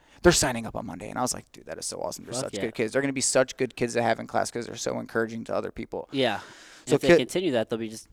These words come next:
Speaker 2: good people in life.
Speaker 1: Exactly. Exactly. And I, I mean, I've met some of the best, like you, I've met through fitness.
Speaker 2: Yeah.
Speaker 1: Almost everybody that I associate with, I've met through either the gym or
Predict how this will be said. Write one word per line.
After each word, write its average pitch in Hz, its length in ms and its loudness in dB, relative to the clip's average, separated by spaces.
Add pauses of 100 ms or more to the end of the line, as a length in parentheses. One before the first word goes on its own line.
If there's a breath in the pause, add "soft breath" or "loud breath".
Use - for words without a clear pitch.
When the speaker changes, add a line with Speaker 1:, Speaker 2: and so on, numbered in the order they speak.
(140)
Speaker 2:
good 127 180 0
people 127 360 -2
in 110 80 -2
life. 127 340 -4 (180)
Speaker 1:
Exactly. 175 680 4 (180)
Exactly. 160 460 2
And 110 80 2
I, 123 160 2
I - 140 0
mean, 120 220 -2
I've 165 200 4
met 139 220 4
some 131 140 2
of 120 60 0
the 113 60 -2
best, 123 260 4
like 120 180 2
you, 127 300 0 (300)
I've 120 160 -6
met 117 180 -2
through 135 140 -4
fitness. - 480 -6 (260)
Speaker 2:
Yeah. 156 200 2 (340 soft breath)
Speaker 1:
Almost 165 340 4
everybody 160 540 6
that 127 160 6
I 123 120 6
associate 139 640 -2
with, 110 220 -4 (280)
I've 135 200 4
met 120 260 -2
through 123 260 -4
either 117 200 -4
the 107 100 -4
gym 113 420 -4 (540 soft breath)
or 107 360 0